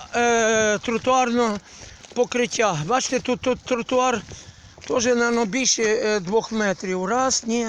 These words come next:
два метри, тут два двадцять. Тут два двадцять, от, скоріше за всього, а може і два метри.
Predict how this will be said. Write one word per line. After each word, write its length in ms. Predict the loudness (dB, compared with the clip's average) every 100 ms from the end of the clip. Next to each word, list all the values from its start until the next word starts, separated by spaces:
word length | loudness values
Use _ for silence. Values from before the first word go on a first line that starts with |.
| -4
два 220 | -4 -2
метри, 440 | -2 -4 -4 -4 -4
тут 160 | -4 -2
два 200 | 0 0
двадцять. 560 | 2 0 0 -2 -4 -10 -20 -20 -20 -16 -18 -18 -10
Тут 180 | -6 -2
два 200 | 0 0
двадцять, 600 | 2 2 0 -2 -4 -6 -10 -14 -4
от, 260 | 0 0 -2 -10 -14 -8 -8 -8 -12 -12 -10 -10 -8
скоріше 680 | -8 -2 0 2 2 0 0
за 120 | 0
всього, 460 | 0 2 2 2 0
а 40 |
може 280 | 0 2 2
і 60 |
два 260 | 0 2 2
метри. 480 | 2 0 0 -2